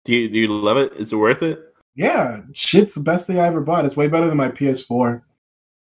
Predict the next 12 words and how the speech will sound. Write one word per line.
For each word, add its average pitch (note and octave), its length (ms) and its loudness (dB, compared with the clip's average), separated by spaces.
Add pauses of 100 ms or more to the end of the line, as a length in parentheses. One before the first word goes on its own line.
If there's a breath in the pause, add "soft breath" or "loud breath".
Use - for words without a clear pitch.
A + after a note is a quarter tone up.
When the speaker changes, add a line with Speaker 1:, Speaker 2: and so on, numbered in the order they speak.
(380)
Speaker 1:
Damn. B2 720 -10 (360)
Speaker 2:
Like, D3 200 2
the D#3+ 80 0
games F3 360 0
are G3 60 2
a F#3 60 2
lot F3 160 2
more D3 180 -2
fun, B2+ 560 -2 (260)
in C3 120 -2
my A#2+ 160 0
opinion. A2+ 640 -4